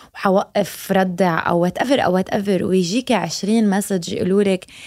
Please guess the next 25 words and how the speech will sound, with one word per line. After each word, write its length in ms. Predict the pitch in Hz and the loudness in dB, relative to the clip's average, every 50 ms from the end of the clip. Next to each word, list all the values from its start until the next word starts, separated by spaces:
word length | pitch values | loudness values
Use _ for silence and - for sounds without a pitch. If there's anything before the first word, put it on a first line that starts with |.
| - - | -14 -6
"Hey, 600 | - 214 226 240 240 233 233 233 233 233 233 226 196 | 0 2 4 4 4 6 4 4 4 4 4 4 2
hang 220 | 190 208 202 202 | 2 4 4 4
in 220 | 196 208 214 220 214 | 4 4 4 4 4
there، 440 | 214 214 208 208 208 208 202 196 - | 4 4 4 4 4 4 4 2 2
وأنا 140 | - 190 214 | 2 2 0
كمان 380 | 208 - 202 196 196 202 190 190 | 2 2 2 2 2 2 2 0
سهرانة." 720 | - 190 170 175 180 180 180 180 185 190 190 214 247 247 - - - - - - - | 0 -2 0 0 0 2 2 2 2 2 2 2 0 0 -4 -10 -20 -20 -10 -4 -2
This 60 | 214 185 | -2 0
is 160 | - 202 170 | 0 -2 -2
what 140 | 170 - - - | -2 -4 -4 -4
got 60 | - | -6
me 100 | - - | -6 -8
through. 220 | 156 - - 202 190 _ _ - - - - - - - _ - | -10 -10 -10 -12 -12 _ _ -20 -20 -20 -18 -18 -18 -12 _ 0
And 520 | 208 202 202 196 196 196 180 - - - - | 2 2 4 4 4 2 2 0 -4 -6 0
I 80 | - 208 214 233 | 2 4 4 4
used 100 | 254 240 - | 2 2 2
to 60 | 233 | 2
meet 160 | 220 226 226 | 4 4 4
up 140 | 233 220 - 220 | 2 2 2 0
with 80 | 214 | 2
my 140 | 202 175 170 | 2 0 2
friends 320 | 147 196 196 196 196 170 | 2 2 2 4 2 2
once 360 | 170 175 180 190 202 - - - | 2 2 2 2 0 0 -2 -2
a 60 | 180 | 0
week, 420 | 165 175 185 226 302 - - - | 0 2 2 2 0 -2 -4 -4